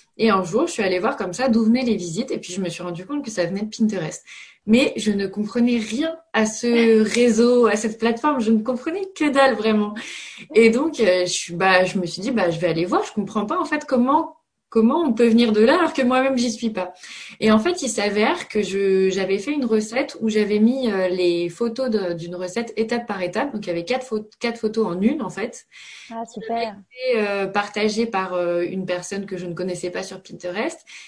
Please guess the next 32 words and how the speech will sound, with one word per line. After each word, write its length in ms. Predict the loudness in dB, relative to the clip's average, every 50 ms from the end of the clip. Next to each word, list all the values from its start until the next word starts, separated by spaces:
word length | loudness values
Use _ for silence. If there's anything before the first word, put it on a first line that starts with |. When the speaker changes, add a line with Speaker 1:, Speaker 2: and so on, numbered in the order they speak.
| -20 _ -4
Speaker 1:
Et 100 | -4 -4
cette 240 | -2 -4 -4 -2
épingle, 560 | -2 -4 -2 -2 -2 -2 0 -2 -2 -4 -6 -10 _ _ _ _ _ _ _ _ _
pendant 360 | 2 4 4 4 2 -2 -8 -16
cinq 400 | -16 -6 -4 -4 -4 -2 -2 -2
ans, 240 | -2 -2 -4 -8 _ _ _
elle 180 | _ -2 0 0
m'a 140 | 0 0 0
apporté 440 | 0 -2 -2 -2 -6 -6 -6 -10 -8
du 160 | -6 -6 -8
trafic 600 | -8 -6 -6 -8 -8 -6 -10 -14 -14 -16 -20 _ _
tous 160 | _ -6 -2 0
les 160 | 2 2 4
mois 360 | 4 4 2 0 -2 -2 -6 -14 -20 -20 -20 -18 _
à 160 | -4 -2 -2
hauteur 300 | -2 0 0 0 0 0
de 80 | -2 -2
plusieurs 420 | -4 -6 -6 -2 0 0 0 -2
centaines, 500 | -2 -2 -2 -2 0 0 0 0 0 -2 -6
voire 340 | -10 -2 0 0 0 0 -2
parfois 640 | -6 -8 -8 -4 -2 -2 0 0 0 -2 -6 -16 _
plus 160 | -10 -6 -2
de 140 | -2 -2 -2
mille 320 | 0 0 0 0 0 -2
visites 520 | -4 -6 -10 -6 -6 -6 -6 -6 -12 _ _
par 180 | -2 -2 2 2
mois 320 | 2 2 2 0 -4 -6 -10 -20 -20 -20 _ _ _
sur 180 | _ -4 0 0
Speaker 2:
Énorme. 520 | 0 0 0 0 0 -2 -4 -6 -10 -14
Speaker 1:
ce 60 | -16
site-là. 400 | -18 -18 _ -4 -4 -4 -4 -6 -4
Ouais. 260 | -2 -2 0 -2 -2